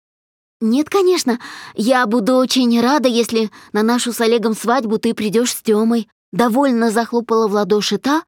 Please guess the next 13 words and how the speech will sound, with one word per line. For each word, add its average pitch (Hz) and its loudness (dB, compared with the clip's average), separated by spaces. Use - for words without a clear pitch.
а 190 -12
потом 226 0
резко 240 -2
замолчала 233 0
и 214 -6
продолжила 220 0
упавшим 214 -2
голосом. 185 -4
«Если 190 -6
будет 180 -6
свадьба». 160 -8
Даша 196 0
нахмурилась, 196 0